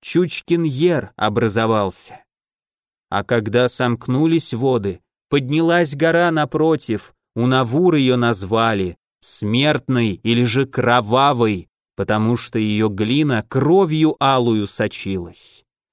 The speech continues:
И Чучка не вышел больше на повторный зов Вувера, под горою той остался.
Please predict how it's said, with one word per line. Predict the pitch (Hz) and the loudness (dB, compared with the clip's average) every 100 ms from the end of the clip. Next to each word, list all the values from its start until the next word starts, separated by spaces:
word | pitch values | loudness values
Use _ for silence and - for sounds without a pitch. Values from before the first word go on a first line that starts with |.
| _ _ - | _ _ -4
И | 135 | -2
Чучка | 156 214 - - 240 | -2 -4 -2 0 2
не | 233 | 2
вышел | 226 233 - 202 | 0 -2 0 0
больше | 160 160 156 - 147 143 _ _ - | 2 0 0 -2 -6 -6 _ _ -4
на | 107 | -2
повторный | 110 127 - 139 123 120 117 | 0 0 2 0 2 2 0
зов | 98 110 104 - | 2 0 0 -8
Вувера, | 120 98 107 95 107 104 101 - _ _ _ _ | -10 -4 -2 0 0 0 -2 -6 _ _ _ _
под | 160 160 | 2 2
горою | 151 165 160 170 135 107 | 2 2 4 4 4 0
той | - 104 92 87 - | -2 -2 -2 -4 -6
остался. | 104 - - 104 95 90 - - - | -6 -6 -4 -2 -2 -6 -14 -16 -20